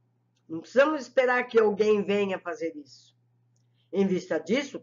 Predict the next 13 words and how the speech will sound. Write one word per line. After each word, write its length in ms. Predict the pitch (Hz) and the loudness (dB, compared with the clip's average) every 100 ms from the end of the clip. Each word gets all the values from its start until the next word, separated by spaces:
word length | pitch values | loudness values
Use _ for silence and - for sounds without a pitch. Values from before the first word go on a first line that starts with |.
| _ | _
todo 400 | 254 269 269 247 | 6 8 6 0
minuto 540 | 233 226 220 233 233 214 | -6 -4 -2 -2 -4 -8
da 180 | 202 | -6
vida 380 | 208 202 214 202 | -8 -10 -10 -8
é 80 | 208 | -6
importante 800 | 214 208 220 214 220 262 262 135 _ _ _ - | -8 -6 -6 -4 -4 -4 -6 -20 _ _ _ -8
para 300 | 170 180 165 | -4 -4 -6
renovar 920 | - 160 156 143 135 156 190 208 202 | -8 -8 -8 -12 -10 -4 0 0 -2
e 80 | 175 | -6
redimir, 680 | 156 175 160 170 196 185 156 _ _ | -8 -10 -12 -10 -8 -8 -10 _ _
aprimorar 800 | - - 202 196 185 170 190 226 | -18 -10 -4 -2 -2 -2 -2 -2
e 80 | 220 | -2
purificar. 760 | 220 214 202 202 202 175 143 | -6 -8 -10 -14 -12 -12 -12